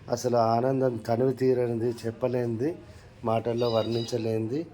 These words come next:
నిజంగా అంటే నిజంగా చాలా అంటే చాలా బాగా అనిపిస్తుంది వీటిని చూస్తే,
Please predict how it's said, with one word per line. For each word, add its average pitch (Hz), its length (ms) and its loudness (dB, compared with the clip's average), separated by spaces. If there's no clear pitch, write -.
నిజంగా 123 420 2
అంటే 127 220 0
నిజంగా 123 340 0
చాలా 120 420 6
అంటే 117 180 -2
చాలా 113 300 2
బాగా 117 200 2
అనిపిస్తుంది 113 500 -4
వీటిని 104 280 -4
చూస్తే, 120 340 -4